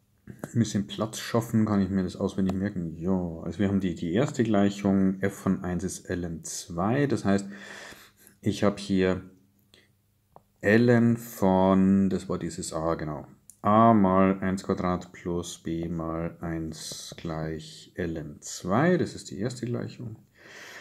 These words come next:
Machen wir mal hübscher, also ln von a plus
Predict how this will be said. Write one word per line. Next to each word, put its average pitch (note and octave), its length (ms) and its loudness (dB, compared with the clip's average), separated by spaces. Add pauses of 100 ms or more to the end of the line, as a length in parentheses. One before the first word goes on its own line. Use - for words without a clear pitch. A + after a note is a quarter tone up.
(440)
Machen G#2+ 200 4
wir G2 40 4
mal F2 220 2
hübscher, A2+ 340 2
also F2 520 2
ln A2 440 6
von G2 720 2
a F#2+ 200 0
plus - 680 -6